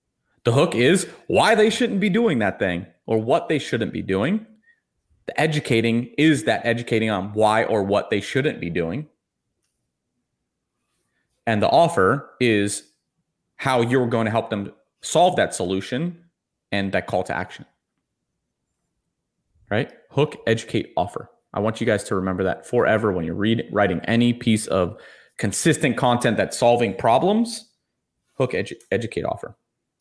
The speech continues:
Um, yeah, and that's a, that's a great thing. Like, it, it's, you know, for me, I,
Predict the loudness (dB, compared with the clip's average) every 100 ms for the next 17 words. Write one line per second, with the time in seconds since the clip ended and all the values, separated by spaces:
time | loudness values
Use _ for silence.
0 | _ _ -20 -20 -20 _ 0 2 4 2
1 | 2 2 2 2 0 -2 -4 -8 -4 -2
2 | -2 0 0 0 2 2 0 -2 -2 0
3 | -2 -2 -12 -18 -20 _ _ _ _ _
4 | _ _ _ _ _ -2 0 0 0 2
5 | 4 2 2 -2 -4